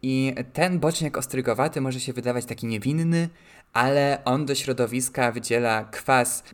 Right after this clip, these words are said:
trans dwa deceno dikarboksylowy. E, długo ćwiczyłem tę nazwę. I ten kwas <laughs> trans dwa deceno dikarboksylowy,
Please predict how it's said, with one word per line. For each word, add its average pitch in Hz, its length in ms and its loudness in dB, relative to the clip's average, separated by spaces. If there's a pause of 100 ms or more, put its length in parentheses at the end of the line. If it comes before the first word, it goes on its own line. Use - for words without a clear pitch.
(100)
trans 127 380 2
dwa 120 300 2
deceno 120 420 0
dikarboksylowy. 107 1000 0 (480)
E, 117 160 0
długo 113 460 2
ćwiczyłem 110 580 -4
tę 107 100 -4
nazwę. 104 520 -4 (600)
I 113 460 -6 (140)
ten 127 260 0
kwas 131 520 2 (120)
<laughs> - 300 -8
trans 123 320 6
dwa 113 240 8
deceno 123 420 4
dikarboksylowy, 110 1000 0